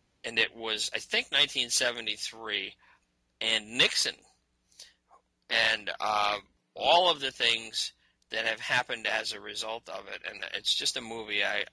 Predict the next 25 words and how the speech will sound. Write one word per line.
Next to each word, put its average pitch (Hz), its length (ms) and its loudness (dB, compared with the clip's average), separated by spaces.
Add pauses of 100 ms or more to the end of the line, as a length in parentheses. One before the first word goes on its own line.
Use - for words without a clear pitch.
I 107 180 -4
wanna 135 280 2
see. 117 400 2 (500)
I - 60 2
haven't, 127 180 0 (140)
I - 60 0
haven't 127 160 -6
found 127 340 2
it 104 140 -2
yet, 107 260 -8 (560)
but, 113 180 -6 (120)
uh, 104 300 0
just - 260 -4
from 160 220 -4
what 147 180 4
I 123 100 4
heard 143 260 -4
about 104 300 -2
it, 104 120 -8
and 113 120 -4
I 147 80 0
heard 226 160 -4
an 170 120 -6
extensive, 131 800 -2 (720)
uh, 92 320 -6